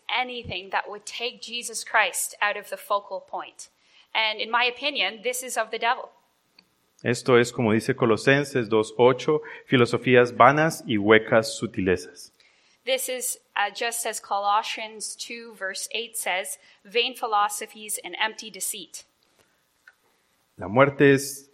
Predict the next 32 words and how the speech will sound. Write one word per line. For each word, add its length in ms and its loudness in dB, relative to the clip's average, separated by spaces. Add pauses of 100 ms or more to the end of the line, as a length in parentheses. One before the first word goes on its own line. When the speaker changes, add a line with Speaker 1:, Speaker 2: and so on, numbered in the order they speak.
(160)
Speaker 2:
es 260 0
impactante. 600 -2
Sigamos 540 2
leyendo. 480 0
Vamos 400 4
a 220 4 (380)
Lucas 760 2 (480)
desde 240 2
el 100 2
vers-, 360 -6
veintitrés, 500 2
desde 180 -2
el 60 -2
versículo 400 0
veintiséis 520 0
al 120 2
treinta 320 0
y 60 -2
uno. 240 -4 (260)
Speaker 1:
So 140 -20
his 240 -10
death 380 0
is 220 -8
impactful. 720 -6
We're 100 -10
gonna 140 -8
keep 260 -14
reading 280 -10
now 280 0
in 220 -12
Luke 200 -14
chapter 480 -4